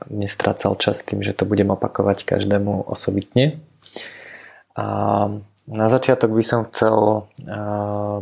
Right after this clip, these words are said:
povedať to, že veľa ľudí sa ma pýta, že či propagujem,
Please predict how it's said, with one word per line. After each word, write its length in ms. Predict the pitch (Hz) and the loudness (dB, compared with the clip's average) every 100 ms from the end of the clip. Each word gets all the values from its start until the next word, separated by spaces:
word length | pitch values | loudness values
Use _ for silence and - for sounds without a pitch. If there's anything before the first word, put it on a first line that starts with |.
| 101 | -4
povedať 560 | 101 110 110 104 - | 0 2 2 0 -2
to, 160 | 104 110 | 0 0
že 160 | 107 101 | 0 -4
veľa 480 | 98 95 123 120 | -6 2 4 6
ľudí 240 | 107 107 104 | 4 0 -2
sa 160 | 110 | -4
ma 80 | 101 | -2
pýta, 320 | 107 - 104 | -4 -2 -2
že 80 | 101 | -2
či 480 | - - 101 101 101 - | -8 -6 -6 -6 -8 -4
propagujem, 960 | 101 - 101 98 104 101 101 101 98 | -4 -2 -6 -4 -2 -2 -2 -4 -8